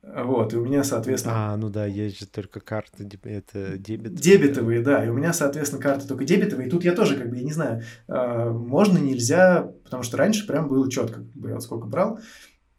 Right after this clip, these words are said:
Speaker 1: всегда обязательно предъявляешь кредитку. Прям это был закон. Вот, и тут я, знаешь, как бы я свою дебетовую карту даю, визу. Оплата прошла, всё хорошо, всё, как бы, вот ваши бумаги, распишитесь здесь, ваша машина стоит там-то, пройдите, как бы, забирайте и уезжайте.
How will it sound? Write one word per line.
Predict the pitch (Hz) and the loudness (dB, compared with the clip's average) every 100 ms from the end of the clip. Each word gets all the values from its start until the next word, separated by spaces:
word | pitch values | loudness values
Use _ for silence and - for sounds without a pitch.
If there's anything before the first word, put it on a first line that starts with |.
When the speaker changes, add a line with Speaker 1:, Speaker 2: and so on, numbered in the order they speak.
| _ _ - | _ _ -16
Speaker 1:
всегда | 113 131 139 156 | -8 0 4 4
обязательно | 113 139 139 117 | 2 0 0 -4
предъявляешь | 113 120 127 135 | -4 -2 0 -2
кредитку. | 120 117 110 113 | -4 -4 -4 -4
Прям | 113 117 131 117 110 | -8 -8 -4 -4 -6
это | 107 | -6
был | 113 117 | -4 -4
закон. | 113 113 107 - _ _ _ _ _ | -4 -6 -10 -14 _ _ _ _ _
Вот, | 139 131 110 | -2 0 0
и | 123 | -2
тут | 143 123 | -2 -2
я, | |
знаешь, | 113 - | -4 -4
как | 113 110 | -8 -6
бы | |
я | 117 | -6
свою | 117 117 | -4 -4
дебетовую | 127 113 113 113 | -2 -2 -4 -8
карту | 127 117 - | -6 -8 -8
даю, | 117 165 220 233 - | -6 -2 0 -2 -6
визу. | 185 196 185 190 185 - _ _ _ _ _ _ _ _ _ _ _ _ _ _ _ _ _ _ _ _ _ _ | -4 0 0 -2 -6 -14 _ _ _ _ _ _ _ _ _ _ _ _ _ _ _ _ _ _ _ _ _ _
Оплата | 233 262 247 214 | 2 4 4 4
прошла, | 226 214 233 | 2 0 -2
всё | - 202 | -2 -2
хорошо, | 196 190 226 | -2 -2 -2
всё, | 214 214 | 2 2
как | 220 180 | 2 0
бы, | 147 | 0
вот | 180 185 | -2 0
ваши | 170 156 | -2 -2
бумаги, | 160 208 190 | 0 2 2
распишитесь | - - 170 - 139 | 0 -6 -6 -4 -2
здесь, | 151 226 220 | -2 -2 -2
ваша | 143 143 | -4 -2
машина | 143 170 143 | -4 -4 -4
стоит | 117 139 131 | -4 -6 -4
там-то, | 202 220 214 | -2 -2 -4
пройдите, | 143 135 156 185 - | -4 -4 -2 -4 -8
как | 123 | -10
бы, | 123 | -10
забирайте | 117 131 151 - 131 | -8 -6 -6 -6 -10
и | |
уезжайте. | 120 120 120 131 143 139 | -10 -10 -6 -4 -4 -4